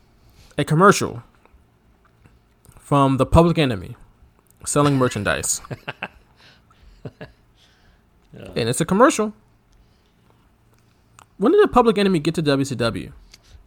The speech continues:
Speaker 2: Ninety-five, I think.
Speaker 1: So by
Speaker 2: I think
Speaker 1: ninety-seven, they were in merch commercials? They were doing, like
Speaker 2: Oh, they weren't even important by ninety-seven, but I remember, like, ninety-five, ninety-six, they were on T V a lot.
Speaker 1: Damn.
Speaker 2: Yeah.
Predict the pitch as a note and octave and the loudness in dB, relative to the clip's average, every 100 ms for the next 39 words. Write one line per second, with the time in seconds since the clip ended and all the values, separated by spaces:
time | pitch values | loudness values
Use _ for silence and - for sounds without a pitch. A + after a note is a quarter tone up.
0 | _ - A#2 G3 D#4 - F2+ C3+ C#4+ F2 | _ -4 0 2 0 0 2 4 4 0
1 | - E2 - - - - - - - - | -2 -6 -8 -16 -20 -20 -20 -20 -20 -20
2 | - - - - - - - - - - | -20 -20 -20 -20 -20 -20 -20 -20 -20 -20
3 | - D3+ D#3 F3 G#3 G3 F#3+ F#3 E3+ E3+ | -8 2 4 6 6 6 2 4 4 4
4 | D#3+ C3 D#3 - F#3 G3+ G#3 G3+ - D3 | 4 4 2 0 -4 -4 -4 -2 0 0
5 | D3+ D#3 D3+ C#3+ C3+ C3+ A2 C#3 E3+ A#2+ | 0 -2 0 0 2 2 6 8 10 8
6 | A2 - G#2 G2 F#2 F2+ F2 - - - | 6 4 6 6 4 0 -4 -14 -20 -8
7 | A#2+ A2 C3 B2+ G2+ G2 F#2+ F#2 G#2 F#2+ | -6 2 4 4 2 2 0 0 0 2
8 | F#2+ G2 G#2 G#2+ A2 G#2 G2+ F#2+ G2 G2+ | 2 4 4 4 4 2 0 0 0 0
9 | G2 G#2 G2+ C#3 C#3 F2+ - - - G2+ | 0 2 2 2 -2 -2 -4 -4 -2 -2
10 | F2+ F#2 - - - - _ _ _ G#2 | -2 -4 -8 -20 -20 -20 _ _ _ 0
11 | F2+ A2+ F#2+ A2 F#2+ F2 - - _ - | 0 -2 2 4 4 2 0 -2 _ -20
12 | - - - - _ - _ _ _ - | -20 -20 -20 -20 _ -20 _ _ _ -20
13 | _ - A#2+ A#2 - - - _ - F2 | _ -10 -6 -6 -8 -20 -20 _ -8 -6
14 | G#2 | -8